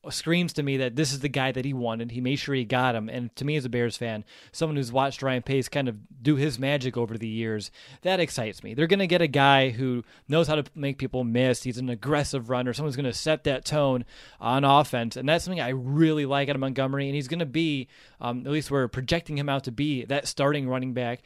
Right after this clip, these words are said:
to carry the bulk, be the guy. And then you're gonna have Tariq Cohen be the supplemental piece. And if you're going here,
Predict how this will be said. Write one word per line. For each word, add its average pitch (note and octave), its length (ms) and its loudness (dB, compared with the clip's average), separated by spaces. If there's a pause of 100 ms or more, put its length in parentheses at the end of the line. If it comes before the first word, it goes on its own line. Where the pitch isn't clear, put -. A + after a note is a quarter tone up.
(160)
to - 80 -16
carry D#3+ 300 2
the C3+ 80 0
bulk, A#2+ 360 0 (260)
be D#3+ 140 2
the D3 120 0
guy. B2+ 240 2
And C3 100 2
then C3+ 60 0
you're C3 160 0
gonna A#2+ 80 -10
have C#3+ 100 -6
Tariq D3+ 120 -2
Cohen C#3+ 200 -2
be C3+ 100 -2
the A#2+ 100 -4
supplemental B2 380 -4
piece. D#3 380 -4 (300)
And C3 120 -2
if B2+ 100 -4
you're F3 120 0
going E3 280 0
here, C3+ 420 -2